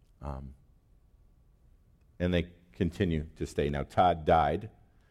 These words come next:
and, uh, Jennifer and the boys just went back to Togo,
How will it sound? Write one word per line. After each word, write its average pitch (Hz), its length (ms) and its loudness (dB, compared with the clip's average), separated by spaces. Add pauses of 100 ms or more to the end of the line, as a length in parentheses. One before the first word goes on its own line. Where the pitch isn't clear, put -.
(600)
and, 73 320 -4
uh, 69 260 -4 (300)
Jennifer 92 440 2
and 78 120 -2
the 71 60 -8
boys 73 500 -4
just - 200 -16
went 76 200 -8
back 71 420 -2 (440)
to 76 80 -8
Togo, 67 600 -2